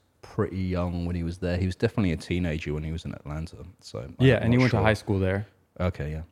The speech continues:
Speaker 1: So,
Speaker 2: Yeah, so he went to
Speaker 1: yeah.
Speaker 2: Stone Mountain High School in Georgia.
Speaker 1: Right, yeah.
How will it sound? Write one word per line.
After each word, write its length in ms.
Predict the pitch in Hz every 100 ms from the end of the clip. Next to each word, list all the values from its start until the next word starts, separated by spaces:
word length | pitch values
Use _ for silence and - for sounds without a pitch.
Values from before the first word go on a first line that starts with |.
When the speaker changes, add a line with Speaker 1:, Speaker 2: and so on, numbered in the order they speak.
| _ _ -
Speaker 1:
So, 180 | -
Speaker 2:
Yeah, 140 | 120 110
so 140 | 87
he 60 | 120
went 160 | 120 110
to 60 |
Speaker 1:
yeah. 40 | 95
Speaker 2:
Stone 300 | 85 113 107
Mountain 280 | 104 104 101
High 180 | 95 98
School 300 | - 101 92
in 80 | 90
Georgia. 440 | 92 90 92 95 - - _
Speaker 1:
Right, 220 | 85 76 - _ _ _
yeah. 140 | 92